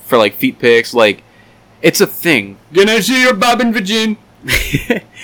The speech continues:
Speaker 1: The amount of girls
Speaker 2: How
Speaker 1: that
Speaker 2: could
Speaker 1: I've,
Speaker 2: you
Speaker 1: like,
Speaker 2: stop? How could you stop?
Speaker 1: Dude, no, legit. There have been so many girls that have told me that, like, they've been propositioned by people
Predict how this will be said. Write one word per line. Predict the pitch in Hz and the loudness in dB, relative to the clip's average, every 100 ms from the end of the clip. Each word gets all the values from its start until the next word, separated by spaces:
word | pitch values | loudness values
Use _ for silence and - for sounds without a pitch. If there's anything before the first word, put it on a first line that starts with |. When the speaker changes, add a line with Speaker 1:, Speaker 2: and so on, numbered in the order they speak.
| - - | -18 -6
Speaker 1:
The | 190 165 214 | -2 2 4
amount | 214 226 349 | 6 4 4
of | 302 | 2
girls | 151 160 190 185 | 4 6 8 6
Speaker 2:
How | |
Speaker 1:
that | 156 156 165 | 6 6 6
Speaker 2:
could | |
Speaker 1:
I've, | |
Speaker 2:
you | 165 | 6
Speaker 1:
like, | 156 - | 6 4
Speaker 2:
stop? | 330 - _ _ _ _ - | 2 -2 _ _ _ _ -4
How | 202 254 302 | 2 4 4
could | - 339 | 4 6
you | 359 | 4
stop? | 330 381 349 349 - _ - | 4 4 4 2 -2 _ -2
Speaker 1:
Dude, | 156 190 | 2 4
no, | 165 202 | 4 6
legit. | 185 170 185 | 6 6 4
There | 180 | 4
have | 196 | 2
been | 247 | 0
so | 240 | 0
many | 208 202 | 0 2
girls | 165 180 | 4 4
that | 151 | 4
have | 123 | 0
told | - 156 | 2 0
me | 135 117 104 | 0 -4 -4
that, | 107 113 120 | 0 2 4
like, | 113 98 _ _ - | 2 0 _ _ 0
they've | 147 170 | 4 4
been | 180 196 | 4 2
propositioned | 208 190 180 165 - 147 | 4 2 2 -2 0 0
by | 127 | 2
people | 123 170 - 131 104 | 2 0 0 0 0